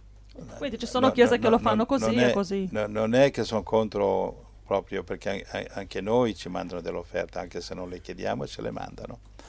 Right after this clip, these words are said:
Speaker 2: Cioè, non sto criticando, perché dare l'offerta in qualunque chiesa tu appartieni è giusto, perché chi, chi vive, chi predica il Vangelo dovrà vivere del Vangelo.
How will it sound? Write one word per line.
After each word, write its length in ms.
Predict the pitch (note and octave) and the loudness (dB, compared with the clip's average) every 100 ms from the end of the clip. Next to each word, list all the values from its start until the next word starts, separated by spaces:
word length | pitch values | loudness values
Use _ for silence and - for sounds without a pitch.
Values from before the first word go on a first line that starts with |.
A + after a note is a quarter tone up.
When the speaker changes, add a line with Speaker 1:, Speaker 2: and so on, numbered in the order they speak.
| - - - - - | -20 -20 -20 -20 -18
Speaker 2:
Cioè, 200 | - C#3+ | -6 -4
non 160 | G#2 G#2 | -2 -2
sto 180 | - C#3+ | 0 0
criticando, 680 | D3+ C3 A#2+ A2 G2 F2+ F2+ | 2 0 0 2 0 0 -4
perché 220 | G2 F#2+ | -4 2
dare 200 | G#2+ A2 | 4 6
l'offerta 480 | G#2+ - A2+ A2 G2 | 4 4 2 2 -2
in 60 | |
qualunque 380 | F#2 G2+ A2 G2 | -2 -2 -2 -6
chiesa 340 | - G#2 F#2+ F2 | -4 -4 -4 -6
tu 80 | |
appartieni 540 | F#2 - - F#2+ G2+ B2+ | -6 -6 -8 -4 -4 -4
è 160 | - G2+ | -4 -4
giusto, 560 | F2 D2+ - - - - - - - - - - - | -6 -12 -12 -12 -12 -20 -20 -20 -20 -20 -20 -20 -18
perché 340 | G#2+ - F#2 | -18 -10 -10
chi, 340 | - G#2+ G2 - - - - - - - | -6 -4 -4 -6 -20 -20 -20 -20 -20 -12
chi 180 | G2+ | -10
vive, 720 | F#2 A2+ A2 G#2+ G2 F#2 F#2 F#2 | -4 -2 4 4 4 0 -4 -8
chi 140 | - | -12
predica 380 | - G2 G2 F#2+ | -4 -4 -2 -4
il 40 | F#2+ | 0
Vangelo 420 | B2 F#2+ G#2 C#3+ | 0 2 2 2
dovrà 240 | F#2 E2+ | 0 -6
vivere 340 | E2 G2 F2+ E2+ | -6 -4 -2 -2
del 140 | E2+ | -4
Vangelo. 560 | E2 F#2 G#2 - - | -6 -4 2 0 0